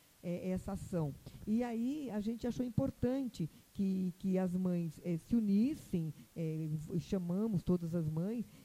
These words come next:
e, e, e o, e começou a ganhar corpo mesmo, é, com a chacina que ocorreu em julho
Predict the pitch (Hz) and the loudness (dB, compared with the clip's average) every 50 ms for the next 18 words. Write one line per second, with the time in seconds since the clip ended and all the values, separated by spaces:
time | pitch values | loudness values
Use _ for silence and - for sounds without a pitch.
0 | - - 202 202 202 196 202 202 196 - - 214 220 254 262 233 - 220 208 214 | -8 -2 0 0 0 0 0 -2 -4 -2 2 4 4 4 4 2 -2 -2 0 0
1 | 226 214 - - 247 254 240 - - 262 277 226 254 254 233 214 214 208 - - | 0 0 0 0 2 2 2 2 4 2 2 2 2 -2 0 0 -2 -4 -6 0
2 | - - 220 226 254 247 220 - - 175 175 170 175 196 233 262 262 240 185 170 | 6 10 10 12 12 10 8 8 4 2 2 2 0 0 -2 -2 -2 -2 -2 -2
3 | 170 156 147 - - - - - - 175 180 175 175 175 175 175 175 175 175 - | -2 -4 -4 -8 -14 -20 -14 -6 -2 0 0 2 2 2 2 2 2 0 -2 -4
4 | - - - 208 233 262 285 269 220 185 - 180 - - 208 202 190 - - 202 | 0 6 8 10 10 10 8 4 2 -2 0 -2 -2 0 0 -2 -2 0 0 0
5 | 196 202 208 208 220 214 202 - 208 196 170 180 175 190 220 247 247 196 170 165 | 2 0 0 0 0 0 2 2 4 6 6 6 6 6 4 2 2 0 0 2
6 | 202 247 277 311 269 208 165 156 147 | 4 4 4 4 4 4 4 4 4